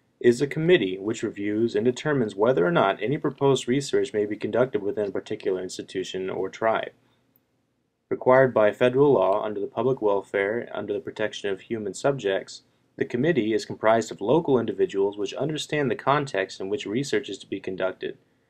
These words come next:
The committee focuses on how the research will affect participants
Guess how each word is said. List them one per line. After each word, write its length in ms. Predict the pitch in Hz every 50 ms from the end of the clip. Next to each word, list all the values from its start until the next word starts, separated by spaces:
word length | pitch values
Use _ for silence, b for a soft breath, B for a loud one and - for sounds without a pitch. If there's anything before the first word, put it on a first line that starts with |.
| _ _ _ _
The 60 | - -
committee 320 | - 110 123 123 120 120
focuses 580 | 117 - 117 113 117 - 131 - - 117 101 104
on 140 | 101 98
how 280 | 95 - 107 113 127 139
the 120 | 131 123
research 420 | 113 117 123 - - 131 120 - -
will 120 | 101 101
affect 360 | 95 - - 117 117 117 -
participants 760 | - 101 95 - - 156 156 - - - 98 95 90 - b